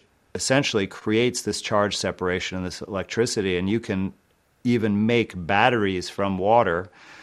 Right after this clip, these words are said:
that are charged by vibrations,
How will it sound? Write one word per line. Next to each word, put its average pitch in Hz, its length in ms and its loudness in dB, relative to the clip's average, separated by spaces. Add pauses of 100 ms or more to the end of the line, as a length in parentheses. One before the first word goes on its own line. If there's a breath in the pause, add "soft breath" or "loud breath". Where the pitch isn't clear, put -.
(220 loud breath)
that 92 160 2
are 90 80 2
charged 104 720 2
by 92 260 2
vibrations, 95 1000 -2